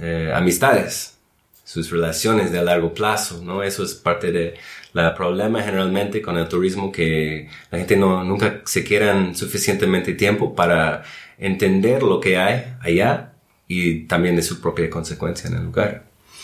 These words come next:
Pues me gustaría también, em, volver a algo que mencionaste a, a tú, Yeo, como de ese parte de la vida trabajador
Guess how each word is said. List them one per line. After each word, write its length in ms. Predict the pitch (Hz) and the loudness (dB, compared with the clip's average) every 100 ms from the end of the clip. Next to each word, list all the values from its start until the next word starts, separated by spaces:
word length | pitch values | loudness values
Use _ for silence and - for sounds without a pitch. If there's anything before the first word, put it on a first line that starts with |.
| - - - - | -12 -12 -14 -4
Pues 160 | - 95 | -2 2
me 100 | 98 | 2
gustaría 560 | 117 120 110 117 117 | 2 2 2 2 2
también, 760 | 110 95 92 107 113 120 117 - | 2 0 2 2 4 4 2 0
em, 800 | 92 92 90 90 90 87 85 - - _ | -2 0 0 0 -2 -4 -6 -8 -18 _
volver 640 | 90 95 104 123 - - - | -6 0 2 2 0 -8 -6
a 260 | 101 101 101 | 0 4 4
algo 200 | 107 107 | 4 2
que 360 | 101 95 92 | 2 4 4
mencionaste 960 | 95 95 101 95 92 104 98 95 92 - - - | 2 0 2 0 2 2 4 2 -2 -8 -20 -10
a, 280 | 87 87 - - | -8 -8 -12 -8
a 200 | 87 82 | -2 0
tú, 140 | 110 107 | 2 2
Yeo, 500 | 104 120 135 - - | 4 4 2 0 -2
como 500 | 95 90 87 87 85 - - - - - | 2 4 2 2 -2 -6 -18 -18 -20 -10
de 220 | 104 107 | 0 2
ese 840 | 131 - 165 156 123 104 92 - - - | 2 2 2 4 4 4 2 -2 -8 0
parte 440 | 107 110 131 123 | 2 2 2 4
de 160 | 110 92 | 4 4
la 200 | 92 87 | 2 2
vida 1300 | 87 104 110 110 101 95 90 85 82 82 85 - _ _ _ | 0 2 4 4 4 4 4 2 0 -4 -10 -20 _ _ _
trabajador 840 | - 98 90 98 101 117 - - | 0 2 4 4 4 4 0 -8